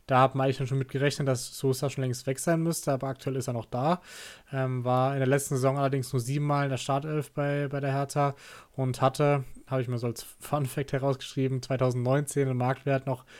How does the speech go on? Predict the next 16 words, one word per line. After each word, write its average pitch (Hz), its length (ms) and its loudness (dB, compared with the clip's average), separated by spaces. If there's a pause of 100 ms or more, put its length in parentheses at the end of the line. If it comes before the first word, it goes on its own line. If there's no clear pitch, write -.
(100)
von 131 160 -4
vierzehn 135 420 2
Millionen. 123 460 0
Also 117 340 -2 (480)
da 127 400 4 (180)
ging 139 200 2
die 147 80 4
Entwicklung 147 460 4
auch 147 260 2
eher 143 280 2
stark 139 340 0
nach 139 120 -4
unten 151 300 -2
bei 156 120 2
ihm. 160 300 2 (500)
Aber 143 640 4